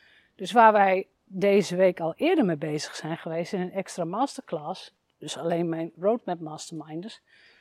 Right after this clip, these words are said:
we hebben twee uur lang geoefend in het kunnen omgaan met bezwaren. Dat is alles.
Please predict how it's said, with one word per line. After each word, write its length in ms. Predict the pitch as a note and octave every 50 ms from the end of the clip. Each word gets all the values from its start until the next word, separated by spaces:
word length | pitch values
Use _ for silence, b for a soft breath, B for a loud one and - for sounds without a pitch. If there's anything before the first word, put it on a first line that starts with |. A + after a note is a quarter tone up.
| b b b b
we 200 | b b _ _
hebben 220 | - C4+ G#3+ G#3+
twee 320 | - - - D#4+ F4 F4 C#4+
uur 160 | C4 B3+ A#3+
lang 240 | G#3+ F#3+ F3 F3+ -
geoefend 760 | - - - - - D#4+ - - F3 F3+ A#3 - - - - _ _ _ _ _ _ _ _ _ _ b b b b b b b b b b b b
in 240 | b - D4+ D#4+ C#4
het 220 | A#3+ B3 - -
kunnen 300 | - B3 G3+ F3 F3+ -
omgaan 460 | C4+ D4+ C#4+ C4 - - G#3 F3 F3
met 200 | F3 F3+ E3+ -
bezwaren. 600 | D3 C3+ B2 - A#3 C4 C#4+ C#4+ A#3 D3 C3+ C3+ - - _ _ _ _ _ _ _ _ _ _ _ _ _ _ _ _ _ _ _ _ _ _ _ _ _ _ _ _ _
Dat 200 | _ C#4+ D#4+ -
is 20 |
alles. 560 | A#3+ B3 E4+ F#4 E4 A3+ - - - - -